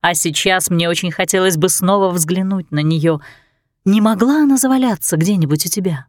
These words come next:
дорогая моя?» Белоснежка прекрасно знала, где находится эта книга.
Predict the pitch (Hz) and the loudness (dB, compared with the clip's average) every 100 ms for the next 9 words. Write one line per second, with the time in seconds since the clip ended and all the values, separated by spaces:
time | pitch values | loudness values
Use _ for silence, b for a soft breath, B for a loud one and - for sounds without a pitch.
0 | _ - 233 254 240 165 135 147 156 - | _ -2 0 0 0 0 -2 -4 -6 -10
1 | _ _ _ _ _ _ _ _ _ _ | _ _ _ _ _ _ _ _ _ _
2 | 160 165 156 156 247 277 - - 233 262 | -2 0 0 0 -4 -4 -6 -8 -8 -6
3 | 240 247 233 220 196 135 110 _ - 151 | -6 -4 -4 -2 -4 -6 -10 _ -4 -2
4 | 127 147 196 196 - 147 151 - 151 139 | -2 -4 -6 -6 -4 -4 -4 -6 -6 -6
5 | 143 - 139 135 156 | -8 -4 -4 -6 -12